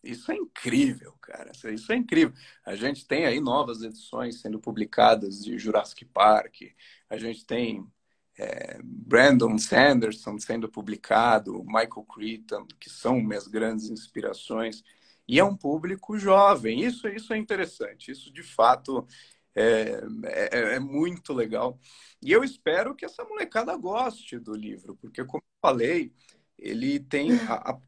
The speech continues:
a função, uma função nobre, né, da, de toda a física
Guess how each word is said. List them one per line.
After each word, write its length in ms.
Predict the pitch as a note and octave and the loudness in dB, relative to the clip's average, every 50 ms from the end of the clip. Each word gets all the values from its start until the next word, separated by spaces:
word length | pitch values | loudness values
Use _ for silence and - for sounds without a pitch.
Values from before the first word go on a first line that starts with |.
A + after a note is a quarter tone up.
| _ _ - | _ _ -6
a 60 | - A2+ | -6 -6
função, 640 | - - - C#3+ B2+ B2+ - - - A#2 B2 C#3+ F3 | -6 -4 -4 -4 -4 -4 -6 -4 -2 -2 0 0 0
uma 220 | D#3 C3 A#2+ A#2+ | -2 -2 -4 -4
função 460 | B2 - C3 B2 A#2+ - - D#3 G#3+ | -4 -4 -6 -6 -6 -4 -4 -4 -2
nobre, 600 | A3+ G#3 C3+ A#2+ A#2+ B2+ D3 D3 C3 B2+ - F#2 | 0 2 4 6 6 6 4 4 0 -4 -8 -8
né, 360 | G2 A2+ A#2+ C3 C#3+ C3+ A2+ G#2+ | -8 -6 -4 -4 -4 -4 -6 -6
da, 200 | - A2 A2 G#2+ | -6 -8 -8 -8
de 140 | A2 - - | -8 -10 -16
toda 260 | - - A#2+ C3 D#3+ | -10 -8 -4 -2 -2
a 20 | - | -4
física 140 | - - | -4 -8